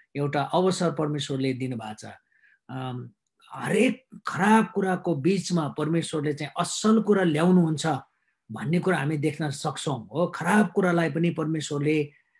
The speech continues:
अ, अ, के भन्छ, अ, असल कुरामा,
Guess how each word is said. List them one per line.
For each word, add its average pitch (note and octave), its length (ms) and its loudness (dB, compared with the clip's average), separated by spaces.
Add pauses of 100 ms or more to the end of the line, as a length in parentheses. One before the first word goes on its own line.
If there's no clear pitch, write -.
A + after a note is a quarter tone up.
(160)
अ, G#2+ 40 -12
अ, B2+ 520 -10
के D#3 60 -4
भन्छ, B2+ 240 -6 (600)
अ, B2+ 260 -10
असल D#3 340 0
कुरामा, C#3+ 600 -2